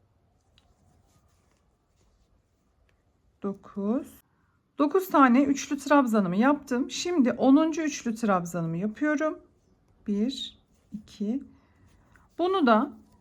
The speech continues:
bir, iki, üçüncüye ilmek kaydırma yöntemiyle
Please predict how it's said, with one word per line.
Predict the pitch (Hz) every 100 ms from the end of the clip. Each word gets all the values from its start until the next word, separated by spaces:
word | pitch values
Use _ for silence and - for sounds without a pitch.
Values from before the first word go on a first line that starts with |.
| _ _ _ _ _ _ _ _ _ _ -
bir, | 330 349 349 -
iki, | 269 269 294
üçüncüye | 294 - 302 - 339 302 277 233 226
ilmek | 285 294 294 277
kaydırma | - 285 269 214 214 214
yöntemiyle | 247 285 247 240 196 190 208 277 285